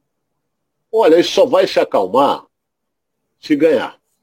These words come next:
Se não ganhar um jogo, acalma. Empatar vai ter vaia, vai ter tudo, mas já está classificado pra outra fase da Libertadores, é mais uma grana que entra. E depois joga no sábado no Maracanã contra o Goiás, com grandes possibilidades de somar mais três pontos.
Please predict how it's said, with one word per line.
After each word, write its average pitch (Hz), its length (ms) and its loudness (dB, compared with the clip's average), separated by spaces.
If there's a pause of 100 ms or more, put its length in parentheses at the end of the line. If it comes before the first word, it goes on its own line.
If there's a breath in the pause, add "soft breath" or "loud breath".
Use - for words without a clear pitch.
(1080)
Se 240 60 -12
não 269 160 2
ganhar 233 140 2
um 185 100 2
jogo, 196 220 0
acalma. 123 480 -2
Empatar 190 460 -6
vai 110 120 -6
ter 170 160 -2
vaia, 135 480 0
vai 117 200 -4
ter - 200 -12
tudo, 135 400 -2
mas 117 160 -4
já 117 100 -2
está - 260 -6
classificado 123 560 -6
pra 117 160 -4
outra 143 320 -2
fase 131 320 -2
da 131 80 2
Libertadores, 123 680 -2
é 139 80 0
mais 127 240 -2
uma 131 200 -4
grana 120 280 -2
que - 140 -10
entra. - 260 -12 (560)
E 240 60 -20
depois 233 340 2
joga 170 320 0
no 123 140 -4
sábado 135 480 -4
no 135 100 -4
Maracanã 113 540 -4
contra 120 320 -8
o - 20 -10
Goiás, 117 400 0
com 120 200 -12
grandes 110 400 -6
possibilidades 101 800 -12
de 110 120 -18
somar 101 400 -6
mais 107 220 -10
três 110 320 -10
pontos. - 380 -20